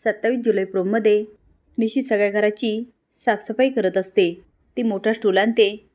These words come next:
आणि फॅनखाली ठेवते आणि त्याच्या शिडीने हळूहळू वर जाते. ती स्वतःला सावरून कसाबसा फॅन पुसत असते. हे करत असताना साडीमुळे निशीची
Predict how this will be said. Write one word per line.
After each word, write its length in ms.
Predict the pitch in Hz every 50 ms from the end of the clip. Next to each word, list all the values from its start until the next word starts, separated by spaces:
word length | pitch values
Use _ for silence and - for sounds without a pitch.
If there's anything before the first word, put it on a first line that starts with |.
| _ _ _ -
आणि 180 | - 220 262 285
फॅनखाली 460 | 285 247 220 208 202 - 190 190 196
ठेवते 440 | 202 214 196 175 175 180 175 170 180 - _ _ _ _ _ _ _ _ _ _ _ _ -
आणि 160 | - 220 240
त्याच्या 300 | 233 233 214 208 - 214 220
शिडीने 520 | - 226 202 190 208 226 233 226 220 226 226 _ _ _ _ _ _ - -
हळूहळू 260 | 220 220 240 262 269
वर 160 | 254 214 185
जाते. 560 | 185 180 190 185 190 190 185 180 180 180 - _ _ _ _ -
ती 60 | 262
स्वतःला 380 | 254 - 233 208 208 214 226 226
सावरून 420 | 226 - 196 202 214 214 214 226 226 - _ _ _ -
कसाबसा 580 | - 208 208 - 208 208 220 214 262 220 214 220 226 - _ _ _ _ -
फॅन 160 | - 262 277 277
पुसत 320 | 262 214 - - 190 -
असते. 500 | 196 190 - - 208 180 170 185 - - _ _ _ _ _ _ _ _ _ _ - -
हे 80 | 240
करत 300 | 247 240 226 190 190 190
असताना 500 | 208 208 208 - 233 220 220 214 208 220 220 _ _ _ _ _ _ - -
साडीमुळे 420 | 220 190 190 202 214 220 226 226
निशीची 560 | 220 196 185 - - 190 - 233 220 208 214